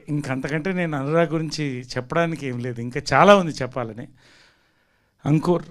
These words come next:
అంకుర్ గురించి ఒక్క ఇన్సిడెంట్ చెప్తాను. ఫస్ట్ రోజు ఈవినింగ్ ఏడు గంటలకి షాట్ పెడితే తొమ్మిదిన్నరకు రెడీ అయింది అంతా, అంటే క్యాంప్ ఫైర్ ఇది అది,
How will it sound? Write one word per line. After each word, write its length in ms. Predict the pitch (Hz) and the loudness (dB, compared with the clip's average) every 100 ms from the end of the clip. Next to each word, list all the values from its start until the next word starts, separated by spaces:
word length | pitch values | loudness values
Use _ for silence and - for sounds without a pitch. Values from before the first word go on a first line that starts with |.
| - - _ _ _ _ _ _ _ _ _ _ _ _ _ - | -20 -20 _ _ _ _ _ _ _ _ _ _ _ _ _ -10
అంకుర్ 260 | 135 139 180 | -8 -2 2
గురించి 280 | 175 175 165 | 4 4 2
ఒక్క 240 | - - | 0 0
ఇన్సిడెంట్ 440 | 147 147 180 185 139 | 2 2 2 2 0
చెప్తాను. 280 | - 127 | -4 -4
ఫస్ట్ 300 | 123 131 - | -2 -4 2
రోజు 220 | 185 165 156 | 2 4 2
ఈవినింగ్ 640 | 165 175 175 147 139 156 | 0 0 0 0 0 2
ఏడు 240 | 143 156 | 4 4
గంటలకి 360 | 156 165 180 160 | 4 2 2 -2
షాట్ 320 | - 151 147 | 2 2 2
పెడితే 240 | 147 139 180 | -2 -2 0
తొమ్మిదిన్నరకు 580 | 156 147 147 143 123 | 2 2 2 0 2
రెడీ 200 | 127 131 | 2 6
అయింది 260 | 156 131 117 | 6 6 2
అంతా, 360 | 107 110 107 - _ _ _ - | -2 -4 -6 -8 _ _ _ -10
అంటే 180 | 107 131 | -6 -6
క్యాంప్ 340 | 127 127 131 127 | -4 -2 -2 -2
ఫైర్ 220 | 127 127 | -2 -2
ఇది 320 | 127 117 123 | -4 -2 -2
అది, 300 | 104 117 | -2 -6